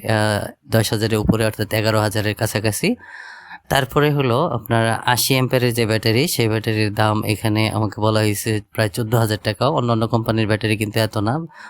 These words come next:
বারো হাজার বা সাড়ে বারো হাজারের মধ্যে, এখানে চোদ্দ হাজার টাকার কথা বলা হয়েছে। তারপরে আপনার, আহ,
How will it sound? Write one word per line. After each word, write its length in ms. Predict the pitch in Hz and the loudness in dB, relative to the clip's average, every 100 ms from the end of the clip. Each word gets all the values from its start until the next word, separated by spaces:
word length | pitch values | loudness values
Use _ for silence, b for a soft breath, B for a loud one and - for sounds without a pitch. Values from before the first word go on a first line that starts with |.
| B | B
বারো 220 | 117 113 | 2 2
হাজার 280 | 107 107 107 | 2 0 -2
বা 120 | 104 | -2
সাড়ে 280 | 110 110 110 | -2 0 0
বারো 180 | 107 107 | 0 0
হাজারের 340 | 107 107 107 | -2 -2 -2
মধ্যে, 300 | 104 104 135 | -2 -2 -2
এখানে 200 | 165 110 | -2 -2
চোদ্দ 240 | 104 113 101 | -4 -4 0
হাজার 220 | 104 104 | 0 0
টাকার 180 | - 107 | -2 -4
কথা 240 | 104 110 107 | -2 -2 0
বলা 200 | 107 107 | 2 2
হয়েছে। 300 | 98 - 214 B B B B B B - | 0 -2 -4 B B B B B B 0
তারপরে 420 | 151 - 165 165 | 2 2 2 0
আপনার, 440 | 156 - 123 127 | 0 0 0 0
আহ, 640 | - 120 113 113 110 117 | 0 0 2 0 -4 -8